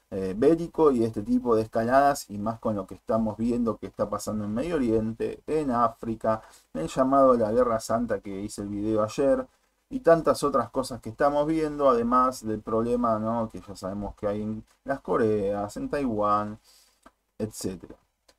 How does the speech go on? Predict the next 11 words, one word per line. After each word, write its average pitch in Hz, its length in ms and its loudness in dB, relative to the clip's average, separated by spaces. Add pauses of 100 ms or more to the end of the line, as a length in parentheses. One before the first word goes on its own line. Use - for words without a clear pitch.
(440)
Vamos 143 340 4
a 123 60 4
ver 139 160 4
cómo 139 220 0
evoluciona 131 640 0
esto, 175 500 2 (340)
pero 165 640 8 (260)
Putin 143 460 0
ya 131 160 2
da 123 140 6
aviso. 95 460 -4